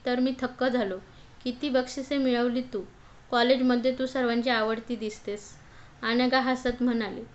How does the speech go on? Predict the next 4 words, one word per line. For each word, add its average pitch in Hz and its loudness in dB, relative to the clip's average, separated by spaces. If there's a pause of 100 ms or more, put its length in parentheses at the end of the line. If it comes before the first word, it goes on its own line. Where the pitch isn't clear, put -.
(960)
"सर्वांची 269 4
आवडती 254 2
नाही, 254 2 (160)
मी 254 0